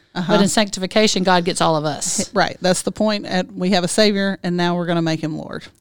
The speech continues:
Speaker 2: Right.
Speaker 1: of our
Speaker 2: We're
Speaker 1: life.
Speaker 2: moving toward that. It doesn't always happen right away.
Speaker 1: Right.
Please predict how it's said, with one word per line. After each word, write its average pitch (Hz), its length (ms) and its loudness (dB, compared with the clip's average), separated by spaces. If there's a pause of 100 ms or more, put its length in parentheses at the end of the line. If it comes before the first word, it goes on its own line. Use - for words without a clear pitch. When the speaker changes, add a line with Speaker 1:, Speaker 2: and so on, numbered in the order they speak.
Speaker 2:
Right. 165 260 -2
Speaker 1:
of 170 140 0
our 160 120 0
Speaker 2:
We're 185 100 0
Speaker 1:
life. 196 120 6
Speaker 2:
moving 220 320 6
toward 202 300 2
that. 165 140 0
It 175 80 -2
doesn't 247 200 2
always 262 220 4
happen 247 260 2
right 240 180 2
away. 226 140 4
Speaker 1:
Right. 202 240 4